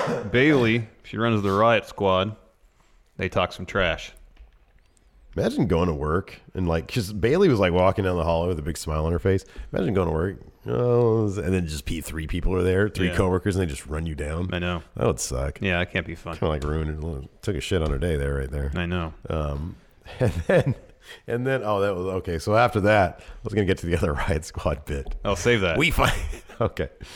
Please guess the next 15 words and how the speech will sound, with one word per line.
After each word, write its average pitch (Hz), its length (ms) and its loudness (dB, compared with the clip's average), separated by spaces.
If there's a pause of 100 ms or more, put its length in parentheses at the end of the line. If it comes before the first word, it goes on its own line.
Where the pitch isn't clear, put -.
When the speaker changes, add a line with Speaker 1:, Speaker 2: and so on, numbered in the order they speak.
(440)
Speaker 2:
After 156 240 4
that, 160 180 6
we 139 80 4
had 131 100 4
El 131 160 6
Speaker 1:
That 165 100 6
Speaker 2:
Con- 151 220 4
Speaker 1:
was, 127 80 -6
it's 143 100 -2
just - 180 0
a 110 40 -2
waste. 127 480 -2
<laughs> - 40 -20 (1700)
Speaker 2:
Hold 123 200 -4
on, - 80 -14